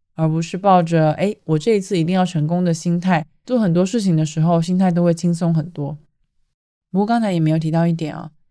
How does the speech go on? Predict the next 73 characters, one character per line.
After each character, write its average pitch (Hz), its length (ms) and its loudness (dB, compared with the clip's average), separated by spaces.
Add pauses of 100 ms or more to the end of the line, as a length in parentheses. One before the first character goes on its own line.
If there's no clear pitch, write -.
(220)
吴 170 100 -8
慷 202 180 0
仁 180 220 2
之 196 140 -4
所 170 240 0
以 160 80 2
能 151 260 0
够 180 160 -2
近 185 240 -2
乎 185 80 2
疯 208 320 -6
狂 147 240 -4
的 151 140 0
接 175 180 -2
这 220 180 -6
么 180 160 2
多 165 220 0
戏， 165 380 -4 (380)
有 156 100 -2
一 151 60 2
个 180 120 0
非 190 80 -2
常 165 180 2
重 185 140 0
要 180 100 2
的 151 80 0
前 147 240 -4
提 147 140 -2
是， 151 360 -4 (400)
他 208 120 -2
很 196 180 4
早 202 160 2
之 180 160 0
前 156 240 0
就 185 120 2
是 180 120 0
自 208 120 -4
己 175 80 4
的 143 100 -2
经 151 240 0
纪 151 120 -2
人 131 220 -8
了。 131 200 -14 (520)
刚 247 140 -10
才 247 140 0
有 170 60 4
提 160 220 -2
到， 185 200 2
在 196 120 -2
台 165 160 -2
湾 185 180 0
演 156 200 0
戏 151 200 -6
呢， 175 180 4
收 196 160 0
入 196 100 2
其 175 140 -2
实 156 100 0
并 175 220 -2
不 170 80 0
多， 165 380 0 (220)
跟 202 160 -4
大 220 140 2
陆 220 100 0
相 202 300 0
比 175 100 4
真 175 180 2
的 180 120 4
是 170 200 -2
微 170 160 4
乎 170 140 0
其 165 220 -8
微。 147 340 -4